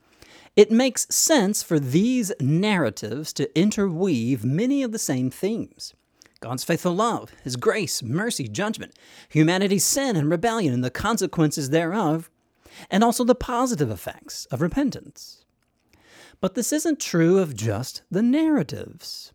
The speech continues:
Look at the Psalms. How many times did the earliest Christians appeal to certain Psalms to understand the events they experienced or what happened to Jesus? Now, sure,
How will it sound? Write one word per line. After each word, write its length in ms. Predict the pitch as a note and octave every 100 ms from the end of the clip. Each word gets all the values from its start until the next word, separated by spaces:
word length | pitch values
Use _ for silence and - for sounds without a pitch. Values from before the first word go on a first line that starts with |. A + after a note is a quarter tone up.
| _ -
Look 180 | G3+ D4
at 60 |
the 100 | C4+
Psalms. 800 | - D4+ E4+ D4+ - - - - _ _
How 180 | - C4+
many 140 | D#4
times 400 | - E3 D#3+ D#3+
did 100 | D#3+
the 140 | D#3 -
earliest 520 | C#3+ F3 B3 B3+ -
Christians 440 | - - D3 B2+
appeal 640 | B2+ - - A#3 D#3 C3 D#3
to 140 | C3+
certain 400 | - E3 F#3 C4
Psalms 600 | - C3 C3 C#3 D#3 - _ _ - - -
to 80 | -
understand 560 | E3+ G3+ F#3 G#3 G#3 G3+
the 120 | G#3
events 320 | F#3+ G#3 A3
they 160 | G3 G#3
experienced 640 | G3 - C4+ C#4 A2+ - D3
or 60 |
what 100 | D#3+
happened 280 | E3 F#3+ G3+
to 40 |
Jesus? 640 | F#3+ C#4+ A#3 - - - - _ _ _ _ _ _ _ _ _ -
Now, 80 | D4+
sure, 240 | G3+ -